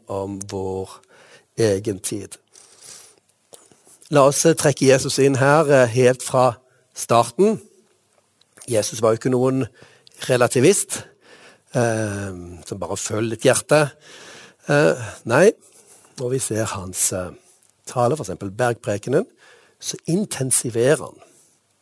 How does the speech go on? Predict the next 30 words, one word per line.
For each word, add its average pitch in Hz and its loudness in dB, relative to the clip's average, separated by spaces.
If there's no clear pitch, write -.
budene. 117 -4
Han 107 -10
nøytraliserer 104 -2
det 120 -2
ikke. 180 0
Tvert - -4
imot, 127 -4
sier 113 -6
at 117 -8
dette 113 -4
her 147 4
går 113 -8
ikke - -2
bare 113 2
på 117 2
om 139 4
du 131 -2
faktisk 117 -4
dreper 139 2
noen, - -12
men 135 2
om 117 -2
du 127 -4
tenker - -2
om 156 -4
noen 113 -8
at - -10
de 135 -4
er 117 2
verdiløse. 156 -2